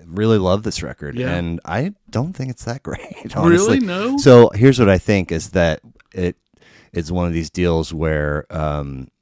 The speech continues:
Speaker 1: it was pr-, it probably might, might have been the birthplace of the mind blown emoji,
Speaker 2: Mm-hmm, mm-hmm.
Speaker 1: uh, when it came out.
Speaker 2: Yeah.
Speaker 1: People were like,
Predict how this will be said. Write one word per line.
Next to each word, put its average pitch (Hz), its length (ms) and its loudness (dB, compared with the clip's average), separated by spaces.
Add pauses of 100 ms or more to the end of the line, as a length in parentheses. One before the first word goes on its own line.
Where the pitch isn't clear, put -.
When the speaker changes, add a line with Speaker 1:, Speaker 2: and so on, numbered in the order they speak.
(120)
Speaker 1:
it 85 260 -8
was 85 220 -8
pr-, - 180 -12 (100)
it 87 160 -4 (600)
probably 76 720 -6 (280)
might, 92 360 -4
might 110 100 0
have 120 80 2
been 120 120 0
the 92 60 -4
birthplace 92 680 -6
of 69 100 -18
the 64 240 -14 (300)
mind 82 360 -8
blown 69 460 -10
emoji, 73 480 -6
Speaker 2:
Mm-hmm, 143 200 -6 (380)
mm-hmm. - 40 -6
Speaker 1:
uh, 85 480 2
when 98 140 -2
it 90 80 -4
came 90 220 -2
out. 73 220 -8 (120)
Speaker 2:
Yeah. 127 360 -8
Speaker 1:
People 98 240 -6
were 92 80 -10
like, 76 300 -14